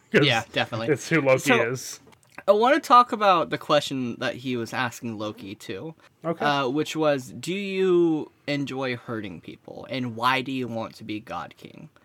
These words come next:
Speaker 1: Yeah.
Speaker 2: Um, like, what is the point of that?" And Loki just super struggled with giving a straight answer because it's not like he actually wants to do either of those things.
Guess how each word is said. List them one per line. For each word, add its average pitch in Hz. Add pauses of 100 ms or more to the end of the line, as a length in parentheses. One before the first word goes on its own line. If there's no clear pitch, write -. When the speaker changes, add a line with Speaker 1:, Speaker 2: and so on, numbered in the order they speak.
(440)
Speaker 1:
Yeah. 110
Speaker 2:
Um, 73 (180)
like, 120 (340)
what 131
is 120
the 117
point 101
of 90
that?" 85 (100)
And 110
Loki 123
just 113
super 127
struggled 110
with 107
giving 104
a 98
straight 107
answer 104
because 98
it's -
not 104
like 98
he 131
actually 95
wants 95
to -
do 190
either 104
of 87
those 78
things. -